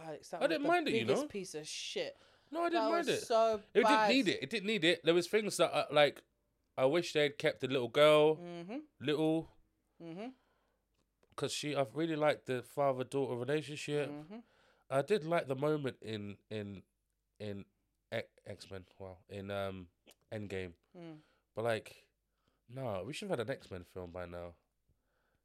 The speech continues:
Speaker 2: That's what will save Marvel.
Speaker 1: You know what? I'm not sure Marvel will be even able to produce it, okay? 'Cause they could fuck it up. The way that they have been in the last two years,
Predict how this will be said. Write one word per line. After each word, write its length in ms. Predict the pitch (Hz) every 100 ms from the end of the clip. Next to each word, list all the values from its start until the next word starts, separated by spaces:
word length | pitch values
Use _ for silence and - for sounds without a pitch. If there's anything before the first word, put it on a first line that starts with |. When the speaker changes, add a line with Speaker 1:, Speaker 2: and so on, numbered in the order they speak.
| -
Speaker 2:
That's 200 | 185 -
what 120 | 160
will 80 | 127
save 260 | - 147 131
Marvel. 440 | 147 110 87 87 _ _ _ _ _ -
Speaker 1:
You 160 | 185 226
know 100 | 220
what? 220 | 151 151
I'm 180 | 190 214
not 160 | 214 156
sure 180 | 185
Marvel 340 | 165 160 160 156
will 40 |
be 280 | 151 147 151 -
even 340 | 165 160 156 156
able 400 | 151 151 147 143
to 200 | - 135 _
produce 520 | - 160 - 147 139 135
it, 160 | 117 _ _ _ -
okay? 280 | 151 139 139
'Cause 300 | 165 143 - _ -
they 160 | 196 220
could 200 | 214 175
fuck 280 | - -
it 80 | 190
up. 200 | 208 -
The 100 | 185
way 200 | 208 262
that 120 | 240
they 240 | 240 240 220
have 140 | 185 -
been 160 | 214
in 100 | 175
the 60 | 160
last 320 | 175 185 185
two 100 | 208
years, 360 | 190 240 359